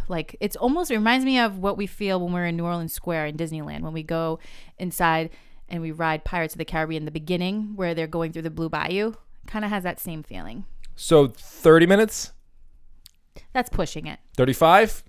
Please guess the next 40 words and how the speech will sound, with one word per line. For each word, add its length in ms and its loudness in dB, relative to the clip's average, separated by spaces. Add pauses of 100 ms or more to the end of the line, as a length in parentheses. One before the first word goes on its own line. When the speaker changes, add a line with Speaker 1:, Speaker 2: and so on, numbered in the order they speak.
(200)
Speaker 1:
No. 360 0 (120)
Speaker 2:
Okay. 240 -8 (580)
So 120 6
thirty 240 12
minutes 260 10
is 120 4
your 100 6
max. 460 -6 (180)
Speaker 1:
Okay. 340 -10 (840)
Speaker 2:
I, 240 4
I 20 6
think 160 4
I'm 100 2
right 160 8
with 180 4
you. 120 -8 (320)
Speaker 1:
Okay. 320 -2
Speaker 2:
I'm 100 6
right 140 12
with 160 0
you. 120 -12 (300)
If 100 -4
that 160 4
said 180 6
thirty 360 6
minutes, 380 2
and 720 -8
this 100 6
is 80 -4
coming 200 0
from 160 -2
the 60 2
guy 200 6
who 100 0
doesn't 200 2
like 120 0
to 60 -4
wait 180 -2
for 120 -6
anything. 260 -6